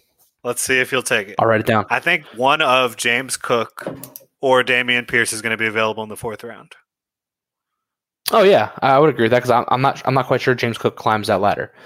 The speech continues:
Speaker 2: I don't, I don't.
Speaker 1: I think he's ahead of Pierce right now.
Speaker 2: Think so?
Speaker 1: 'Cause of the versa-, the, the versatility, I think, is, and Pierce has that versatility, but you've seen it more from Cook as a receiver. Like, he can line up at receiver.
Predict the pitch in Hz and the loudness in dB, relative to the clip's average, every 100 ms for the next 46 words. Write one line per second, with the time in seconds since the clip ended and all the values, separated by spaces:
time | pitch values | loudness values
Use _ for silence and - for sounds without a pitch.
0 | - - - - 117 120 - 117 117 - | -20 -20 -16 -2 0 2 2 2 2 -2
1 | _ - - 107 - - 226 170 139 117 | _ -12 -10 -4 -2 -2 -2 0 2 2
2 | 127 226 185 - 110 98 - 104 98 101 | 0 -2 -4 -8 -8 -8 -8 -10 -14 -20
3 | 104 _ 110 - 110 180 151 143 127 123 | -20 _ -4 2 2 2 0 0 0 0
4 | 135 - 135 _ - 131 127 120 _ _ | 0 0 -6 _ -6 -2 -2 -4 _ _
5 | - - _ _ _ _ _ 135 131 147 | -20 -20 _ _ _ _ _ 0 2 0
6 | 139 123 127 120 107 104 104 - 110 104 | 0 0 2 4 2 0 -2 -4 -6 -6
7 | 107 95 - - - 139 151 _ - 156 | -8 -8 -10 -12 -4 -4 -4 _ -2 -2
8 | 165 135 131 135 151 151 151 151 - 160 | 0 0 0 0 -2 -2 -8 -10 -4 -2
9 | 143 123 117 107 - 120 123 127 123 - | -2 -6 -8 -8 -6 -4 -6 -4 -6 -6
10 | 123 - 123 131 107 107 101 113 113 113 | -12 -6 -4 -4 -4 -6 -6 -8 -4 -4
11 | 110 - - 131 110 120 120 - - 117 | -2 -4 -2 0 2 2 0 -2 -2 -2
12 | 104 117 - 113 104 95 | -2 -12 -12 -12 -16 -20